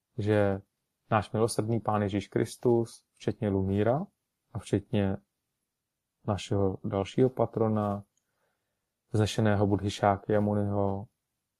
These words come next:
zvaného Gautama, je miluje. A přišel jim říct, že je miluje tak, jako oni sami si ještě představit nedokáží. A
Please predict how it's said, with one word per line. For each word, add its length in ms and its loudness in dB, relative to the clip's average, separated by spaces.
zvaného 400 2
Gautama, 580 0
je 100 2
miluje. 500 6
A 80 -4
přišel 600 0
jim 320 -2
říct, 580 -2
že 120 0
je 120 4
miluje 440 2
tak, 340 6
jako 240 0
oni 300 -2
sami 280 0
si 140 -2
ještě 200 0
představit 360 2
nedokáží. 640 2
A 160 -2